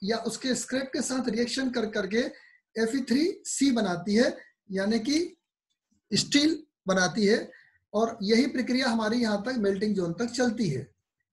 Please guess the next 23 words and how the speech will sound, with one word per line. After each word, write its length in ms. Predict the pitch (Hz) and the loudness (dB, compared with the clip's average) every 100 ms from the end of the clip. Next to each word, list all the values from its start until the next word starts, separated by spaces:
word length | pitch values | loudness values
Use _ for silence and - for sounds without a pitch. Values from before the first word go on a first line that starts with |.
| _ - | _ -6
इसके 260 | 233 294 | -2 -2
बाद 260 | 226 214 233 | 0 0 0
भी 320 | 254 320 339 - _ _ _ _ - | 0 0 -2 -10 _ _ _ _ -4
जो 140 | 196 | 0
melting 360 | 180 202 277 262 | 2 0 2 0
zone 160 | 269 277 | 0 0
का 80 | |
temperature 580 | 262 262 226 262 277 277 | 0 -2 -2 -2 -2 -2
है, 60 | 277 | -2
वो 120 | 277 | -4
सत्रह 540 | 240 220 - - 220 | -6 -6 -6 -2 0
सौ 260 | 233 277 262 | 0 -2 -4
से 260 | 262 277 - _ | -4 -6 -8 _
ऊपर 240 | 220 214 247 | -6 0 2
ही 80 | |
रहता 320 | 262 226 214 214 | 2 2 2 0
है, 280 | - - - | 0 -6 -8
जिससे 220 | 196 - | -6 -4
हमारा 220 | 233 233 233 | -2 0 -2
पूरा 300 | 233 226 233 | -2 0 0
metal 220 | 214 226 | 0 -2
पिघल 320 | 220 208 214 | 0 0 2
जाए। 220 | 202 220 | 2 0